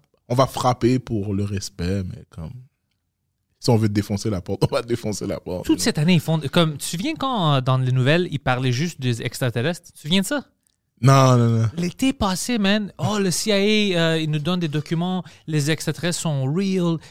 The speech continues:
Speaker 2: les U F O, regardez ça, on a des declassified documents. »
Speaker 1: Oh
Speaker 2: Puis
Speaker 1: my God.
Speaker 2: c'est la première fois que le gouvernement américain dit, « Oui, c'est vrai. » Moi, j'étais comme, s'ils disent que c'est vrai finalement, pendant qu'ils disaient que c'est pas vrai pour toutes ces années,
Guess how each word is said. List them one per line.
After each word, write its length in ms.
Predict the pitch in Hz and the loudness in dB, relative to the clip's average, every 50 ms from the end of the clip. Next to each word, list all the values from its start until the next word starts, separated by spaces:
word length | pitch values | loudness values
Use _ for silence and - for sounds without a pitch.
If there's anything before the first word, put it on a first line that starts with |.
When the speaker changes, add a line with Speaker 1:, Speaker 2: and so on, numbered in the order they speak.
| _ - | _ -4
Speaker 2:
les 340 | 139 139 147 143 127 127 - | -2 0 0 0 0 -2 -4
U 220 | 165 165 156 147 | -2 0 2 2
F 120 | 135 - - | 0 0 0
O, 120 | 190 190 165 | 0 2 2
regardez 400 | 135 135 127 151 143 139 147 139 | 0 0 0 -2 -2 -2 -2 -4
ça, 220 | - - 180 180 | -2 -2 0 0
on 120 | 165 147 139 | 0 2 0
a 80 | 135 | 0
des 180 | 131 123 127 123 | 0 -2 -2 -4
declassified 760 | 117 135 180 - - 147 156 160 - - 147 - 143 131 127 | -4 -6 -8 -6 -4 -4 -4 -4 -4 -6 -4 -4 -4 -4 -4
documents. » 520 | 131 156 156 165 - - 165 160 165 160 160 - | -4 -6 -6 -4 -4 -4 -2 0 0 0 -2 -2
Speaker 1:
Oh 80 | - 104 92 | -4 -4 -2
Speaker 2:
Puis 100 | 156 156 | -2 -4
Speaker 1:
my 280 | 143 - - - - | -4 -6 -12 -20 -20
God. 20 | - _ - | -20 _ -8
Speaker 2:
c'est 40 | - 165 | -4 -4
la 100 | 156 151 | -2 -2
première 320 | - - 240 269 269 202 | -2 -2 0 2 0 0
fois 160 | - - 247 | 0 0 0
que 100 | - - | 2 2
le 80 | 180 156 | 2 2
gouvernement 460 | 139 147 143 143 156 147 147 175 196 | 2 2 2 2 4 4 2 2 0
américain 480 | 180 156 139 135 135 - 160 175 180 170 | 2 2 2 2 2 0 0 0 0 0
dit, « 160 | 147 160 185 | 0 0 0
Oui, 320 | 160 135 135 151 185 202 | 0 0 0 0 0 0
c'est 240 | 185 - - 156 143 | 0 -2 0 0 0
vrai. » 380 | 120 123 127 143 156 135 - - _ _ _ _ _ _ _ _ _ _ _ | 0 0 2 2 2 2 0 -4 _ _ _ _ _ _ _ _ _ _ _
Moi, 240 | 208 277 330 330 294 | -4 -2 0 0 0
j'étais 260 | - - - 220 208 | 0 -2 -4 -6 -8
comme, 360 | - - 180 175 165 156 147 - _ _ _ _ _ _ _ _ _ _ _ _ _ _ _ _ _ _ | -4 -2 -2 0 0 -2 -4 -8 _ _ _ _ _ _ _ _ _ _ _ _ _ _ _ _ _ _
s'ils 580 | - - - - - - 349 370 359 302 240 185 | -10 -6 -4 -2 -2 0 0 2 4 4 4 4
disent 320 | 151 139 160 220 233 - - | 2 2 2 2 2 2 0
que 100 | - - | -2 -4
c'est 220 | - - 175 156 | 0 2 2 2
vrai 480 | 135 123 117 120 139 139 113 147 151 165 | 2 0 0 0 0 2 4 2 2 0
finalement, 840 | - - - 170 160 156 151 143 135 127 131 135 147 156 170 175 | 0 -2 -2 0 2 2 2 2 0 0 -2 -2 -2 -2 -2 -4
pendant 280 | 160 - 139 135 143 147 | -4 -4 -2 -2 -2 -2
qu'ils 320 | 143 - 139 131 127 131 | -4 -4 -4 -4 -4 -6
disaient 280 | 127 117 123 120 123 143 | -8 -8 -6 -4 -4 -4
que 100 | 135 - | -4 -6
c'est 160 | 131 - 135 113 | -6 -6 -6 -4
pas 180 | - 139 143 | 0 0 0
vrai 200 | 139 135 139 147 | 0 0 0 0
pour 160 | 143 - 123 | 0 -2 -4
toutes 140 | - 135 127 - | -4 -4 -4 -2
ces 100 | 139 127 | -2 -2
années, 300 | 120 117 135 175 214 | 0 0 0 -2 -4